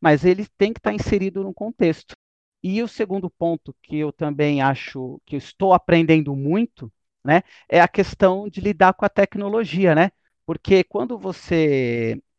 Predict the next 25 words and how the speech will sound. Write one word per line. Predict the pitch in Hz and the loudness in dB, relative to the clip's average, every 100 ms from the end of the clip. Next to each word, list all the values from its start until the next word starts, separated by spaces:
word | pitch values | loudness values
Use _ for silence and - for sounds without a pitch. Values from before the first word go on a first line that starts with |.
| _ - _ | _ -20 _
é | 160 | 0
preparado, | - 170 - 151 160 185 175 | 2 2 6 6 6 6 2
por | - 165 | -2 2
exemplo, | 165 131 143 143 | 2 4 0 0
"Professor, | 123 160 170 165 208 196 143 | -6 -8 -8 -8 -2 0 0
o | 143 | 0
ano | 190 220 202 | 0 0 -4
que | 156 | -8
vem | 123 175 196 160 | -2 0 2 -2
o | |
senhor | - - 185 170 | -6 -8 -6 2
dará | 180 175 170 | 4 6 4
aulas | 160 170 190 208 - - _ _ _ _ _ _ _ _ _ | 4 2 0 -2 -4 -12 _ _ _ _ _ _ _ _ _
online." | 190 240 180 170 139 - - _ _ _ _ | -4 2 4 6 2 -2 -8 _ _ _ _
Então, | 208 - 247 294 | -10 0 0 0
no | 196 247 | -2 -4
decorrer | 262 247 - 165 175 160 | 0 0 2 2 2 2
deste | 160 - - | -2 -2 2
ano, | 170 240 233 | 4 4 2
eu | |
estaria | 185 - 185 165 214 | -4 2 2 4 0
me | 196 | 0
preparando, | - 120 - 185 185 156 165 156 123 | -6 -10 2 4 6 4 4 0 -4
fazendo | 123 113 117 156 _ | -10 -8 -10 -12 _
cursos, | 175 185 185 175 139 - 139 | -12 -8 -6 -8 -10 -18 -20